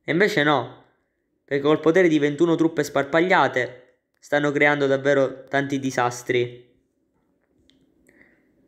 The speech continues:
Vabbè, con dieci truppe sca-, stanno bel, ben calme dallo scappare.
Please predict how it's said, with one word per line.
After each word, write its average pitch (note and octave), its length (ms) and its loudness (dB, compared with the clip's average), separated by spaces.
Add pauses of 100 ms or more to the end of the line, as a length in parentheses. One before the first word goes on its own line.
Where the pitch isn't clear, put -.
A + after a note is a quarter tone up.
(2750)
Vabbè, B2 580 -2 (340)
con C#3 180 -2
dieci D3 260 4
truppe D#3+ 320 4
sca-, - 240 -8
stanno C#3 600 -4
bel, C#3 520 -2 (140)
ben C#3 260 -6
calme C3 300 -2
dallo B2+ 200 -2
scappare. C3 880 -2